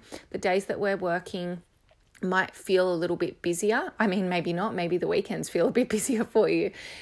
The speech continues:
and all of the running around that we can be doing now that, um, you know, we're out and about in the world again. But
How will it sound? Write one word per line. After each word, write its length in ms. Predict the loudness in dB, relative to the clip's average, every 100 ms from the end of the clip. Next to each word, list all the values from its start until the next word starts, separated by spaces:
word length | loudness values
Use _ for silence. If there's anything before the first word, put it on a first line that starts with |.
| -10
and 160 | -2 0
all 120 | 0
of 100 | 0
the 120 | 0
running 280 | 0 0 -2
around 280 | 0 0 -2
that 120 | -2
we 100 | -4
can 160 | -2 -2
be 120 | -2
doing 340 | -2 -2 -2
now 220 | -4 -4 -2
that, 280 | -2 -2
um, 380 | -4 -4 -8 -10 -6
you 140 | -4
know, 200 | -4 -6 -4
we're 180 | -2 2
out 140 | 2
and 80 | 2
about 300 | 0 2 0
in 120 | 0
the 80 | 0
world 300 | 0 0 -2
again. 360 | -2 -2 -2 -4 -10 -16 -18 -20 -20 _ _ _
But 480 | 2 2 0 -4 -8